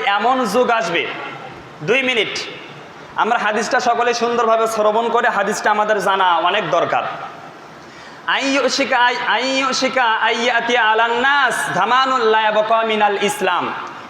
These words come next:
অচিরেই মানুষের নিকট এমন যুগ আসবে যখন নাম ব্যতীত ইসলামের কিছুই বাকি থাকবে না। শীঘ্রই, অতি নিকটেই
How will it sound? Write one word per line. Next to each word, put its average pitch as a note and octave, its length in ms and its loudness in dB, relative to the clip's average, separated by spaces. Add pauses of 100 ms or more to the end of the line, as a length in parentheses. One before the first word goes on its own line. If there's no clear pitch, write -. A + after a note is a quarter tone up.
অচিরেই C4 480 2
মানুষের C4 540 2
নিকট C4+ 380 2
এমন A#3 400 2
যুগ A#3 260 2
আসবে G#3 540 2 (360)
যখন G#3 340 2
নাম A3 420 0
ব্যতীত B3 400 0 (460)
ইসলামের B3 520 2
কিছুই D4+ 440 0
বাকি A#3 280 0
থাকবে D#3 380 0
না। B2+ 140 0 (520)
শীঘ্রই, C#4 960 0 (460)
অতি B3+ 360 2
নিকটেই C#4 840 0